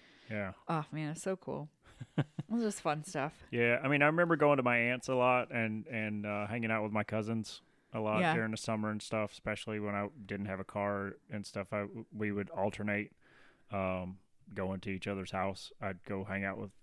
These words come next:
Speaker 1: Tara and Clint, or Tara and Clint would come over, um,
Speaker 2: That sense of freedom as a kid in the summertime
Speaker 1: Yeah.
Speaker 2: that you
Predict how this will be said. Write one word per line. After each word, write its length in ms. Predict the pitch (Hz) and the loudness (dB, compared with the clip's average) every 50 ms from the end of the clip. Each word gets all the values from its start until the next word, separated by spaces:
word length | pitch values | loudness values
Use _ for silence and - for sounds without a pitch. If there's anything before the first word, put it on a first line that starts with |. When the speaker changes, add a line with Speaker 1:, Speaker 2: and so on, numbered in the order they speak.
| - - | -18 -8
Speaker 1:
Tara 300 | - 104 101 98 95 92 | -4 -2 0 0 0 -2
and 80 | 95 95 | -4 -6
Clint, 340 | - 107 101 98 101 104 - | -4 -4 -2 -2 -4 -6 -4
or 280 | 101 95 92 92 90 - - _ _ - - - | -4 -2 -2 -2 -4 -8 -12 _ _ -20 -12 -6
Tara 260 | 104 101 101 98 98 | -2 -2 0 0 -2
and 140 | 95 92 - | -2 -4 -6
Clint 220 | - 101 98 110 | -6 -6 -6 -6
would 100 | 107 98 | -8 -8
come 180 | - 95 95 95 | -6 -6 -4 -2
over, 320 | 95 92 95 98 92 - _ _ - - - - - - _ _ _ _ - | -4 -2 -2 -4 -6 -6 _ _ -20 -20 -20 -20 -20 -20 _ _ _ _ -8
um, 480 | 104 92 90 87 87 85 85 87 87 - - | -6 -6 -6 -6 -8 -10 -10 -12 -16 -12 -4
Speaker 2:
That 200 | - 185 - - | 0 0 0 0
sense 280 | - 196 180 202 - - | 0 -2 -2 -2 0 0
of 120 | 202 185 | -2 -2
freedom 680 | - - - 170 160 165 151 131 127 127 123 - - _ - | -2 -6 -2 -2 0 0 2 2 2 2 0 -2 -6 _ -4
as 180 | - 156 147 139 | -2 -2 0 -2
a 60 | 135 | -4
kid 340 | - - - 180 151 147 151 | -6 -4 -2 0 0 0 0
in 140 | 156 147 139 | -2 -2 -4
the 60 | 131 | -4
summertime 840 | - - 135 120 123 131 160 - 196 185 185 180 180 196 190 190 | -4 -2 -2 -2 -2 -2 -2 -2 -2 -2 0 0 0 0 0 -2
Speaker 1:
Yeah. 160 | 202 - 90 - - | -2 -4 -4 -2 0
Speaker 2:
that 160 | 151 - - | 0 0 0
you 300 | 175 180 180 170 156 | 0 -4 -4 -4 -6